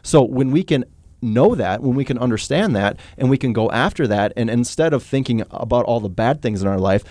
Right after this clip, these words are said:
think about gratitude, things that you're thankful for. What are the good things in your life? W-, let's, let's look for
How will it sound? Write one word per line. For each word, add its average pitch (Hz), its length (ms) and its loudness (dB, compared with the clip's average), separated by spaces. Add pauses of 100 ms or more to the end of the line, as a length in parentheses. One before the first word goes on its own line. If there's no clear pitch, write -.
(100)
think 156 240 -2
about 123 400 -2
gratitude, 107 640 0
things 131 220 0
that 135 120 0
you're 113 100 2
thankful 113 420 -2
for. 90 240 -2
What 107 220 2
are 143 80 0
the 127 80 -2
good 131 320 -2
things 104 240 0
in 98 60 0
your 95 120 0
life? 92 220 2 (220)
W-, 113 260 -4
let's, 127 340 2
let's 131 300 2 (440)
look 143 380 2
for 127 460 0